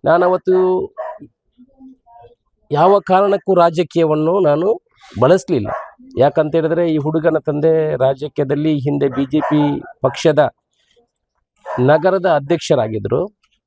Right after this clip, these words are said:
ನಗರಸಭಾ ಸದಸ್ಯರಾಗಿದ್ದಾರೆ. ಆದರೂ ಕೂಡ ನಾನು ಯಾವತ್ತೂ ಅದನ್ನು ರಾಜಕೀಯವಾಗಿ ಬಳಸಲಿಕ್ಕೆ ಹೋಗಲಿಲ್ಲ. ನಾನು ಇಬ್ಬರಿಗೂ ಒಳ್ಳೆಯ ಮಾತನ್ನು ಹೇಳಿದೆ, "ನೋಡಿ, ಆಗುವುದು ಏನೋ ತಪ್ಪು ಆಗಿ ನಡೆದಿದೆ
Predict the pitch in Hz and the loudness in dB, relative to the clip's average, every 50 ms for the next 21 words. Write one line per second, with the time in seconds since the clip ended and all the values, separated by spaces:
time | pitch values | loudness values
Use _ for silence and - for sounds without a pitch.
0 | - - - - - - - 131 135 147 143 170 175 175 165 - 175 156 170 165 | -16 -14 -14 -14 -12 -4 0 2 2 4 4 4 2 2 2 0 0 2 2 2
1 | 160 - 170 165 160 190 185 - - 190 156 143 127 117 113 110 113 104 113 120 | 2 2 0 0 2 0 0 2 2 2 4 2 0 -2 -4 -4 -2 0 0 0
2 | 156 196 - _ _ _ _ _ _ _ _ _ _ _ _ _ - _ - - | 0 -2 -4 _ _ _ _ _ _ _ _ _ _ _ _ _ -20 _ -12 -6
3 | - - - 220 233 240 220 240 226 233 233 220 214 208 214 196 180 175 190 202 | -2 0 0 2 0 0 0 0 0 0 2 2 0 2 2 2 2 2 0 0
4 | 214 - _ - 202 196 190 - _ - - 151 165 165 165 175 180 175 180 175 | -2 -2 _ 0 0 0 -2 -4 _ -4 0 0 2 2 2 2 2 2 2 0
5 | 165 - - - - 147 147 160 151 185 175 - 180 160 160 156 151 156 139 143 | -2 -4 -6 -4 0 0 0 2 2 0 0 0 2 2 2 2 0 0 0 0
6 | 143 131 - - 131 127 - 143 123 139 139 123 123 110 110 - - - _ _ | 0 0 -2 -4 -6 -4 -2 0 2 2 2 0 0 -4 -6 -8 -12 -20 _ _
7 | _ - 127 123 127 131 135 131 131 165 180 196 196 180 214 214 208 202 190 185 | _ -8 -6 -2 -2 0 -2 0 2 2 4 4 4 4 2 2 4 2 2 -2
8 | - - 156 160 160 170 170 165 156 143 143 143 - - 147 147 143 120 127 127 | -2 -4 -2 0 2 4 4 2 2 0 -2 -2 -2 -2 -2 -2 -2 0 0 0
9 | 123 127 135 180 214 - - - - - - - - - _ _ - - - 120 | 0 0 0 0 0 -2 -4 -12 -18 -16 -14 -14 -14 -14 _ _ -10 -4 0 0
10 | 131 147 175 220 415 - - _ _ - 113 123 139 156 151 143 151 160 160 156 | 2 2 2 0 0 -4 -8 _ _ -2 0 2 2 2 0 0 0 0 0 0
11 | 165 160 151 147 151 151 143 - 135 123 _ - 139 127 127 139 135 135 135 127 | 0 0 0 2 0 0 -2 -2 -4 -4 _ 0 2 2 2 2 0 0 0 0
12 | 131 143 143 185 190 139 110 104 | 0 2 4 2 2 2 0 -6